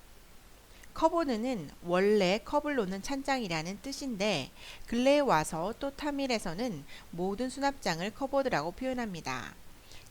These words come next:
그래서 찬장 외에도 옷장이나 서랍장, 각종 수납장에도 같이 쓰시면 됩니다.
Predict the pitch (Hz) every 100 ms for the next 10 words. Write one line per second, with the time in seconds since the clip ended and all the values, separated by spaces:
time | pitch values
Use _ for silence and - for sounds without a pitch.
0 | - 233 247 240 170 208 - 311 302 311
1 | 294 247 170 160 240 180 143 - - 185
2 | 190 - 254 240 214 196 196 240 240 -
3 | 156 170 254 - 170 - - 247 269 294
4 | - 320 - 226 180 160 262 - 170 -
5 | 190 269 262 262 247 262 285 214 160 147
6 | 247 -